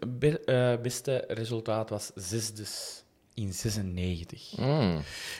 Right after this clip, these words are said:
Speaker 1: Dus ja, het is echt niet zo goed. Ze hebben wel de drie laatste keer de finale gehaald.
Speaker 2: Nou ja, oké, dat is goed.
Speaker 1: Dus.
Speaker 2: Maar hoe doen die, allee, waar ligt dat aan?
Speaker 1: Ja, weet ik niet. Geen enkel idee.
Speaker 2: Want ge-, vorig jaar gingen ze, gingen ze dan voor iets specialer. Met Mimikat.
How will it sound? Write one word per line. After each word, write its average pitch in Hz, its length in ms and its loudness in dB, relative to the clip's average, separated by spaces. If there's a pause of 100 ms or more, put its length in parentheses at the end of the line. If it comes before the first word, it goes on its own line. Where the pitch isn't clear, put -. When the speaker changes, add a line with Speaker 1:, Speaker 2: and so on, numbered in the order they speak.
Speaker 1:
Dus 131 140 6
ja, 151 140 12
het 156 100 6
is - 180 4
echt - 240 -4
niet 147 140 4
zo 135 160 6
goed. 101 320 2 (100)
Ze 131 60 -8
hebben 160 180 10
wel 220 100 12
de 233 80 6
drie 208 180 8
laatste 202 260 10
keer 170 180 2
de 160 80 -4
finale 95 360 -2
gehaald. 90 380 -10 (120)
Speaker 2:
Nou 101 200 4
ja, - 220 2
oké, 85 260 -2
dat 80 100 -2
is - 80 -2
goed. - 200 -2 (220)
Speaker 1:
Dus. 101 400 -2
Speaker 2:
Maar 92 100 6
hoe 90 80 8
doen 95 120 8
die, 101 200 10
allee, 92 340 8 (560)
waar 90 200 6
ligt 101 180 4
dat 156 120 4
aan? 73 260 2 (1400)
Speaker 1:
Ja, - 180 12
weet 110 120 10
ik 101 80 0
niet. 117 140 0 (380)
Geen 117 100 2
enkel 113 180 2
idee. 92 320 0
Speaker 2:
Want 98 140 -2
ge-, 104 180 2
vorig 92 220 4
jaar 117 140 10
gingen 104 260 8
ze, 104 60 4
gingen 95 200 8
ze 87 60 8
dan 92 120 10
voor 90 140 8
iets 92 140 6
specialer. 90 880 6 (520)
Met 101 120 6
Mimikat. 110 840 8